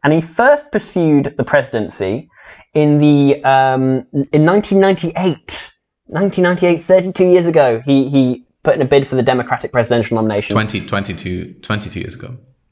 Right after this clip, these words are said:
Speaker 1: Nineteen eighty-eight, thirty-two years ago.
Speaker 2: Oh, eighty-eight.
Speaker 1: Yeah,
Speaker 2: Okay.
Speaker 1: yeah.
Speaker 2: Right.
Speaker 1: Um, uh, but he withdrew his, uh, his bid after it was revealed that parts of his campaign stump speech had been plagiarized from British Labour Party leader Neil Kinnock without proper attribution.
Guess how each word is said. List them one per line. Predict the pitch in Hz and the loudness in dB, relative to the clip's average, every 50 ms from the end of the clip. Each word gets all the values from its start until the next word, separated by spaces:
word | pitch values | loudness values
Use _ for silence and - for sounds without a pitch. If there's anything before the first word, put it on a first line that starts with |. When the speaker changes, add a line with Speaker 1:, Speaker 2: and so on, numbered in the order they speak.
| _ - | _ -2
Speaker 1:
Nineteen | 127 143 156 - 165 156 - | 0 0 0 2 0 0 2
eighty-eight, | 151 160 160 - 127 - - 202 - - - - - _ _ _ _ _ _ _ _ _ - | 0 0 0 2 2 2 2 0 -2 -4 -12 -20 -20 _ _ _ _ _ _ _ _ _ 0
thirty-two | - 151 147 151 143 131 127 113 | 2 2 2 0 -4 -6 -4 -2
years | 107 98 95 101 | -2 -2 -2 -4
ago. | - 87 95 87 | -2 -2 -2 -2
Speaker 2:
Oh, | 90 | -4
eighty-eight. | 95 98 - - 98 92 - - - | -6 -8 -10 -10 -12 -12 -10 -4 0
Speaker 1:
Yeah, | 123 117 110 107 104 98 95 - | 2 2 4 4 0 -2 -4 -8
Speaker 2:
Okay. | - - - - - - 92 | -18 -20 -20 -20 -18 -14 -10
Speaker 1:
yeah. | 95 | -10
Speaker 2:
Right. | 90 - | -8 -4
Speaker 1:
Um, | - 143 139 135 131 127 127 127 123 120 120 120 _ _ _ _ _ _ _ _ _ _ _ _ _ - | 0 2 2 2 2 2 0 0 0 -2 -4 -8 _ _ _ _ _ _ _ _ _ _ _ _ _ 0
uh, | 147 147 147 147 147 | 2 2 2 2 2
but | - 170 | 0 0
he | 165 160 | 2 2
withdrew | 160 160 160 143 135 131 120 131 139 143 165 208 247 269 269 254 220 185 - - | 4 4 2 2 2 0 0 2 4 4 4 4 4 4 2 2 2 0 -2 -4
his, | - - 151 143 131 123 127 131 | -2 0 0 0 0 0 2 2
uh, | 123 123 117 113 | 4 4 4 2
his | - 135 127 123 | 0 0 -2 -2
bid | 120 - 127 120 120 120 | 0 2 2 2 4 2
after | - 147 139 - - 151 135 | 2 0 -2 0 0 0 0
it | - | 0
was | 165 139 120 - | 0 -4 0 2
revealed | 135 120 120 151 147 147 143 139 123 | 0 2 2 4 4 4 4 2 2
that | - 131 - | -2 -4 -4
parts | - - 185 190 196 - 175 | -2 0 0 0 0 0 -2
of | 160 | 0
his | 151 151 147 - | 0 0 -2 -2
campaign | - - 143 143 143 - 147 147 143 135 135 | -4 -4 -2 -2 -2 -2 -2 0 0 0 -2
stump | - - - 170 170 170 151 | -4 -4 -2 -2 -2 -2 -2
speech | - - 123 117 123 120 - - - - - - - - | -8 -6 -4 -4 -4 -4 -6 -14 -16 -18 -20 -20 -8 -2
had | - 139 143 - | -2 -2 0 0
been | 151 139 135 135 | 0 0 0 0
plagiarized | - 170 170 180 175 151 160 156 151 147 143 143 143 - | 2 2 2 2 2 2 2 2 4 2 2 0 -4 -6
from | - 143 139 135 | -4 -2 -2 0
British | 151 170 165 175 151 - | 0 0 0 0 -2 2
Labour | 147 139 139 135 139 123 | 2 2 2 2 0 0
Party | - 131 127 - - 127 | 0 0 0 0 -2 -2
leader | 123 123 120 117 120 | -2 0 2 2 2
Neil | 120 120 123 127 120 117 117 | 2 2 2 2 2 0 0
Kinnock | - 120 107 101 - - - - | -4 -6 -6 -6 -8 -12 -10 -8
without | 110 104 110 110 123 120 - - _ | -2 0 2 2 2 2 -2 -6 _
proper | - 107 98 - 107 | -2 -2 -2 -2 -2
attribution. | 87 90 101 - - 101 - 110 - - - - - - | -2 -2 -4 -4 -6 -10 -8 -8 -10 -10 -12 -16 -18 -18